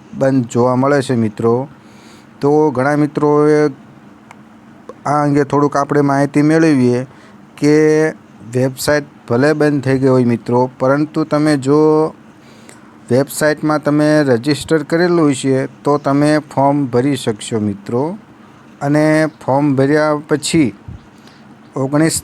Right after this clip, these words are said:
તારીખ સુધીમાં જો તમારે ફોર્મમાં સુધારો કરવો હોય તો તે માટેનું એડિટ ઓપ્શન પણ જોવા મળશે. એટલે જે ઉમેદવારોને હજુ ફોર્મ ભરવાના,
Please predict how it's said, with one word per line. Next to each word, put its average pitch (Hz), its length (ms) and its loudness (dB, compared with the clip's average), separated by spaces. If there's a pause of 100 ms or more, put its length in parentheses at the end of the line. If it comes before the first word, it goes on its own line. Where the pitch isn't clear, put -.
તારીખ 151 360 0
સુધીમાં 139 960 -2
જો 143 120 0
તમારે 151 540 0
ફોર્મમાં 151 840 0 (1160)
સુધારો 147 400 0
કરવો 151 260 0
હોય 135 300 2 (100)
તો 139 140 0
તે 143 200 0
માટેનું 147 640 0 (140)
એડિટ 139 340 0 (200)
ઓપ્શન 131 380 -2
પણ 147 300 -2
જોવા 127 360 0
મળશે. 139 560 -2 (460)
એટલે 139 380 -2
જે 131 220 0
ઉમેદવારોને 147 1040 0 (340)
હજુ 143 540 2 (180)
ફોર્મ 139 300 0
ભરવાના, 139 680 0